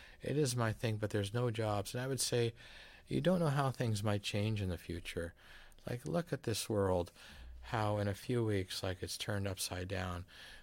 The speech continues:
with elections and nominations and catastrophes.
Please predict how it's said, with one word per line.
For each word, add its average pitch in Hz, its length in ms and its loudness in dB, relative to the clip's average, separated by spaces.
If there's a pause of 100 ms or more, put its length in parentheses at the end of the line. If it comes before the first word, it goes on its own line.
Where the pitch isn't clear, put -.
(100)
with 98 220 -2
elections 95 800 -2
and 90 160 -2
nominations 95 1120 -2
and 82 200 -8
catastrophes. - 960 -4